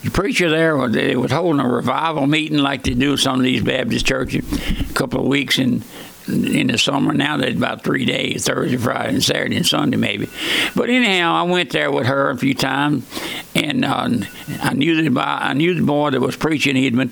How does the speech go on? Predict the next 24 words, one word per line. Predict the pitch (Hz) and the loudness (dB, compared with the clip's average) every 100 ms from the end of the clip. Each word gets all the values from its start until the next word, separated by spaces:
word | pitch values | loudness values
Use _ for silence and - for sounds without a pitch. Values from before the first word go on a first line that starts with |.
| - | -2
gone | 127 123 | -2 0
to | 117 | 0
school | - 160 156 | 0 2 2
with | 123 | 2
me | 123 123 | 2 0
in | 117 | 0
high | - - - | -2 -2 -4
school, | - 120 117 - - - - - - - | -2 -2 -2 -4 -10 -8 -6 -6 -8 -4
and | - - | -2 0
he'd | - 127 135 | 0 0 0
been, | 160 - | 2 2
uh, | 120 | 0
uh, | - - - 113 - - | -2 -4 -2 -2 0 0
went | 131 - 127 | 2 0 0
to | |
Bible | - 127 - - | 0 0 -2 -2
school | - 139 131 127 | 0 0 2 2
and | 127 117 - - | 0 -2 -4 -4
<laughs> | - - | -2 0
was | - 131 | 0 0
ordained | 131 120 - - - | 0 0 -2 0 0
as | 113 | 0
a | 107 | -4
preacher. | - - 190 - 113 | -6 -4 -2 -2 -6